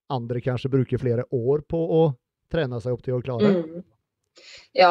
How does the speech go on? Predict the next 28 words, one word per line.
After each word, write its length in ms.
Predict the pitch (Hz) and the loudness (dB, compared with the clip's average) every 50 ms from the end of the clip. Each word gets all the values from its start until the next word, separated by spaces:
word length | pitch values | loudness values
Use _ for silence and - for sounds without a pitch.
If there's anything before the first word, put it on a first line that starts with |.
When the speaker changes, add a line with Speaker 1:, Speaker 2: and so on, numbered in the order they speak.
| 175 175 | 8 6
Speaker 2:
jeg, 200 | 175 180 180 180 - | 6 6 4 4 6
jeg 160 | - 190 190 | 6 6 8
merket 400 | 185 180 190 208 - - 220 196 | 8 8 6 4 4 4 6 6
jo 140 | 180 160 156 | 8 8 6
at 160 | 170 165 - | 4 4 2
jeg 80 | 185 - | 0 0
fikk, 460 | - - 202 - _ _ _ - - | 0 -4 -6 -6 _ _ _ 0 4
eh, 260 | 185 180 170 170 170 | 6 6 8 6 6
jeg 160 | 165 - - 175 | 4 2 2 2
hadde 220 | 202 196 202 202 | 4 4 4 6
fått 160 | - 247 214 196 | 4 4 4 6
veldig 300 | 220 233 269 277 247 220 | 6 6 6 6 4 4
mye 160 | 208 214 208 | 4 4 6
gratis 500 | 202 262 285 285 277 - - - - - - | 6 6 6 4 4 2 2 2 2 4 4
da, 120 | - - - | 4 4 4
eller 240 | - - 180 175 170 | 6 6 6 6 6
at 80 | 180 - | 6 4
det 140 | - 180 196 | 4 6 6
Speaker 1:
Mm. 160 | 190 180 160 | 6 6 6
Speaker 2:
at 60 | 151 180 | 4 2
jeg 120 | 185 - | 2 2
holdt 260 | - 185 190 208 208 _ _ | 2 2 4 4 2 _ _
på 160 | - 220 196 | 2 2 2
med 180 | 175 160 151 - | 4 2 -2 -2
turen, 300 | - - 208 165 147 143 | 0 0 2 4 2 2
så 180 | - - 170 160 | 0 0 0 2
var 200 | 151 175 180 175 170 | 6 6 6 6 6
det 140 | 165 160 | 4 2